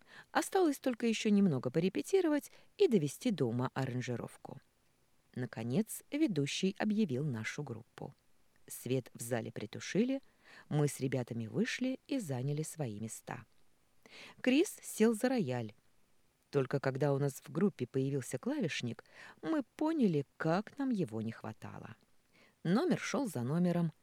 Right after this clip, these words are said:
неся нас на волне эмоционального подъёма и почти эйфории.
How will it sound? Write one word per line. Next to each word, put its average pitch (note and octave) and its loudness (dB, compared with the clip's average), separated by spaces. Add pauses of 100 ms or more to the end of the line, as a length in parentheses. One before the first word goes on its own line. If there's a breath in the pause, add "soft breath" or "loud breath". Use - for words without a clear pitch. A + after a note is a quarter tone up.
(220)
неся C#3 0
нас F#3 2
на D3+ 0
волне C#3+ 4
эмоционального D3+ 0
подъёма C3+ -2 (240 loud breath)
и F4+ 2
почти - 0
эйфории. G#2+ -4